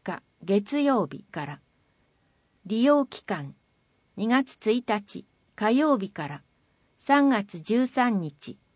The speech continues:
日曜日。割引内容。丸一、リフト、食事など二千円分。丸二、リフト、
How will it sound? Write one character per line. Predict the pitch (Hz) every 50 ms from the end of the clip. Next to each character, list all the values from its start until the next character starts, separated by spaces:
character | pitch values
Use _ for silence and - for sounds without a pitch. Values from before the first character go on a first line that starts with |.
| _ _ -
日 | 180 196 202 202 - 277 277
曜 | 277 269 247 208 180
日。 | 143 139 - - _ _ _ _ _ _ _ _ _ _ _ _ _ _ _ _ _ _ _ _ _ _ _ _ _ _ _ _ _ _ _ _ _
割 | 196 196 220 262 269 240 277 254 -
引 | 269 254 247
内 | 254 262 262 233 196
容。 | 180 170 156 139 123 127 - - _ _ _ _ _ _ _ _ _ _ _ _ _ _ _ -
丸 | 196 202 214 220 254
一、 | 240 208 202 - - 185 - - _ _ _ _ _ _ _ _ _
リ | - 214 269 277
フ | - -
ト、 | _ - 180 - - _ _ _
食 | - - 226 220 208 285 277
事 | 240 262 240
な | 247 240 233
ど | 202 175 - - _ _ _
二 | - 185 196
千 | 202 - 277 262 262 262 254
円 | 240 226 220 208 202 185
分。 | 160 170 170 156 143 113 - _ _ _ _ _ _ _ _ _ _ _ _ _ _ _ _ _ _ _ _ _ _ _ _ _ _ _
丸 | 190 196 208 208 247 247
二、 | 226 208 190 - _ _ _ _ _ _ _ _ -
リ | 185 254 277
フ | - - -
ト、 | _ 196 - -